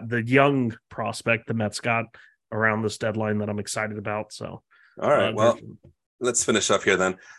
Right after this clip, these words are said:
Speaker 2: Uh, the pr-, one thing I will say about Rodriguez, uh, he comes with, with a high end, uh, uh, what do you call it? The top end, uh, uh, fifty hit tool, along with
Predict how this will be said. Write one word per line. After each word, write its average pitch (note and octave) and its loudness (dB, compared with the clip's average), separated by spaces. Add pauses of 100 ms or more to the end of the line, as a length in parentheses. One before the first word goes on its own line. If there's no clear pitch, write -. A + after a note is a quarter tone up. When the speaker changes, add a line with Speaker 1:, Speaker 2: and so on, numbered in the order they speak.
(120)
Speaker 2:
Uh, A#2+ 10 (100)
the A#2 -2
pr-, B2+ -4 (420)
one D#3 4
thing D3 6
I C3 6
will A#2+ 6
say B2+ 6
about A2 6
Rodriguez, G2+ 4
uh, G2 4
he G2+ -12
comes B2 -4
with, F#2+ -4 (300)
with G2 -4
a F#2+ 2
high A2 4
end, G2+ 2 (200)
uh, - 0
uh, F2+ 0 (300)
what A2+ 0
do G2+ 0
you F#2 -6
call F2+ 0
it? E2+ -6
The E2+ -2 (100)
top G2+ 2
end, F#2 2
uh, E2+ 0
uh, E2+ -2
fifty G2+ 0
hit F#2 0
tool, F#2 0
along F2+ 2
with F2+ 0